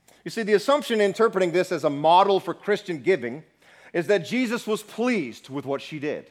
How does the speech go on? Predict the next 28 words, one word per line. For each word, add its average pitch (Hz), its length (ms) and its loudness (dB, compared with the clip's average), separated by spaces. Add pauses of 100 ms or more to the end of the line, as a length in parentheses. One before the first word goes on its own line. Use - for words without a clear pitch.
(1200)
Jesus, 165 480 -8 (160)
we 170 80 0
always 170 240 2
picture 175 380 -6
him 156 180 -4
watching 160 400 2
her 147 340 0 (220)
give 143 300 0
with 127 180 -12
just - 180 -16
a 120 60 -20
smile 104 540 -10
on 104 100 -12
his 98 120 -18
face. 107 280 -12
He's 117 80 -18
got 123 140 -4
his - 200 -12 (1080)
hands 143 400 -4
folded 139 520 0
and 113 80 -8
he's 120 140 -10
just - 240 -16
smiling. 107 580 -14
"Ah, - 460 -18 (840)
look 123 200 -10
at 98 60 -14
her." 87 220 -18